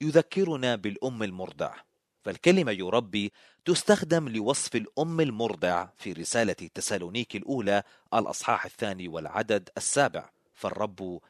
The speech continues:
يعتني بأحبائه ويقوتهم ويغذيهم ويدفئهم". فهذه الكلمة تعني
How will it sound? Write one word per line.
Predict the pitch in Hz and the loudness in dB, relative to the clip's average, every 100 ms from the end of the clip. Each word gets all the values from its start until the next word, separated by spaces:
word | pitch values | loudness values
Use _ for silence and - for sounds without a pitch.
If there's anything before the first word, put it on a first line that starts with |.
| _ | _
يعتني | - 95 98 104 113 95 90 | -6 0 0 0 -6 -10 -10
بأحبائه | 87 - - - 78 95 107 92 98 98 87 | -8 -6 -6 -8 -6 -2 -2 -2 -8 -8 -8
ويقوتهم | 78 87 82 - 131 131 - 104 113 110 _ _ | -8 -8 -8 -6 -4 -4 -4 -6 -6 -8 _ _
ويغذيهم | 214 196 113 101 92 123 95 104 101 _ _ | 0 0 0 0 0 -4 -2 -6 -6 _ _
ويدفئهم". | 110 123 127 117 120 - 143 - 92 78 - _ _ _ _ _ - - | -6 -4 -2 -2 -2 -2 -6 -6 -10 -16 -18 _ _ _ _ _ -20 -20
فهذه | - 127 165 208 196 | 0 4 6 6 4
الكلمة | 180 - 196 202 147 | 2 4 4 4 2
تعني | 120 165 113 107 104 | 2 2 2 0 -4